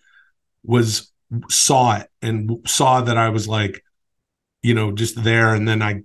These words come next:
I got represented. And then look, as luck would have it, 'cause, you know, as, as an actor, you're auditioning for things. And it's like, you know, I go in, I go, "That was,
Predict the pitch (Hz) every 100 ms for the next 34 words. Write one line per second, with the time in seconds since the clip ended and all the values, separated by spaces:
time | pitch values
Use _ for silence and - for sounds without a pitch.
0 | - 120 113 131 131 120 117 107 120 123
1 | 123 104 101 - _ _ _ _ _ _
2 | _ 123 123 127 123 127 120 - _ _
3 | _ - 117 113 127 139 143 123 151 143
4 | 117 107 - - 107 117 123 123 117 117
5 | - _ _ - 110 107 - 113 113 127
6 | 139 131 113 113 113 107 123 127 120 110
7 | 113 104 113 110 104 110 107 120 110 -
8 | _ _ _ _ _ _ _ - 165 131
9 | 135 135 135 139 139 139 135 127 120 113
10 | _ 98 117 233 170 110 -